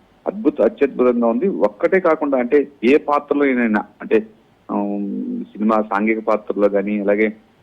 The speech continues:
ఉమ్, పౌరాణిక పాత్రలో కానీ ఈమె సంఘటనలో మనం చూసే ఉంటాం. యమలీల లాంటి చిత్రంలో కూడా, ఆ, యముడు పాత్రగా పోషించి ఈయన అత్యద్భుతంగా ఆయన పండించగలిగారు.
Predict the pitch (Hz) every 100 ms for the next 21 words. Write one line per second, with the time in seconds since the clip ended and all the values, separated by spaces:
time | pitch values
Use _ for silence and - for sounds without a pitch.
0 | - 104 104 98 101 123 151 135 131 123
1 | - 120 117 117 117 113 113 110 117 107
2 | - 123 143 143 120 107 104 104 101 98
3 | 110 107 110 101 143 - _ _ - 101
4 | 139 160 156 151 135 127 113 113 117 117
5 | 113 113 180 175 - 80 110 110 107 104
6 | 98 107 156 156 151 135 135 127 120 117
7 | 117 113 120 110 107 104 - - 95 -
8 | 127 120 120 120 113 110 98 - 98 104
9 | 104 101 104 160